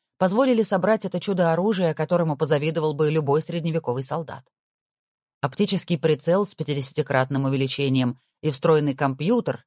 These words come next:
выдающий поправку на ветер и дальность, обеспечивали девяностопроцентное попадание на расстоянии трех километров. Шедевр. Вот только пролить человеческую кровь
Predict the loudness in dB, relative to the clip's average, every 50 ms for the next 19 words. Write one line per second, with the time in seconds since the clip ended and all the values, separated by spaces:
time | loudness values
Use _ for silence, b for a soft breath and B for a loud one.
0 | _ 0 0 2 2 2 0 -2 -4 -4 -6 -4 -4 -4 -2 -2 -4 -4 -4 -4
1 | -2 -2 0 0 0 0 0 -2 -2 -4 -2 0 0 0 0 0 -2 -2 -4 -8
2 | _ _ _ _ _ _ -2 0 0 0 0 0 0 0 0 2 0 2 2 2
3 | 0 -2 -6 _ -10 -6 -4 -2 0 2 2 2 2 0 -2 -2 0 -2 -2 0
4 | 0 0 0 0 -2 -2 -2 -2 0 0 0 0 2 2 0 0 0 0 0 0
5 | 0 -2 -2 -2 -4 -2 0 0 0 0 0 -4 -4 -4 -6 -6 -6 -4 -4 -4
6 | -4 -4 -6 -8 -12 _ _ _ _ _ _ _ _ _ _ _ _ _ _ -12
7 | -8 -4 -2 -2 -2 -2 -4 -8 -16 _ _ _ _ _ _ _ b b b b
8 | b -2 0 2 4 2 2 2 0 0 0 0 -2 -2 -2 0 2 2 0 0
9 | -2 0 0 0 2 0 0 -2 -4 -6 -6 -2 -2 -2 -2 -2 -6 -4 -2 -2
10 | -2 -2 -4